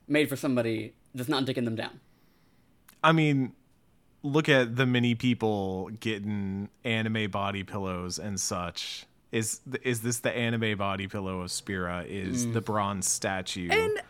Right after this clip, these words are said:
Speaker 3: with the implica-, okay. <laughs> God, what a conversation this is gonna be. Um, with the implication that someone is being sent to her room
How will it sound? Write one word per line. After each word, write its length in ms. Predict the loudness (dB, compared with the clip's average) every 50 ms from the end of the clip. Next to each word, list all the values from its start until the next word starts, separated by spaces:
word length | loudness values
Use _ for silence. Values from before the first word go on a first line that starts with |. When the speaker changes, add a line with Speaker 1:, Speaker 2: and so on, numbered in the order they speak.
| -18 -20 -18 -6 -4 -2 2
Speaker 3:
with 260 | 2 2 2 0 2 4
the 180 | 6 6 6 6
implica-, 540 | 4 4 4 4 4 2 2 4 4 4 6
okay. 480 | 6 6 6 6 6 6 6 4 0 -2 -2
<laughs> 1080 | -2 -2 -2 -4 -8 -14 -16 -16 -16 -16 -16 -16 -16 -18 -18 -18 -6 -4 -4 -2 2 4
God, 280 | 8 10 10 10 10
what 180 | 12 12 12 12
a 40 | 10
conversation 680 | 10 10 8 8 8 8 4 6 6 4 4 4 2 -4
this 140 | -6 -8 -8
is 80 | -10 -8
gonna 220 | -8 -8 -8 -8
be. 160 | -8 -10 -12 -12 -12 -12 -12 -12 -14 -4 2
Um, 420 | 6 6 8 8 6 4 2 0 0
with 240 | 0 0 0 0 -2
the 160 | -2 -2 2
implication 960 | 2 0 2 2 0 0 2 2 4 4 2 2 2 2 2 2 0 -2 -2 0
that 180 | 2 2 2 4
someone 320 | 2 2 4 4 4 2
is 140 | 2 0 0
being 260 | 0 -2 -2 0 -2
sent 380 | -2 -2 0 2 4 4 4 2
to 100 | 0 0
her 180 | 2 2 0
room 560 | 0 0 0 2 2 4 2 2 2 0 -4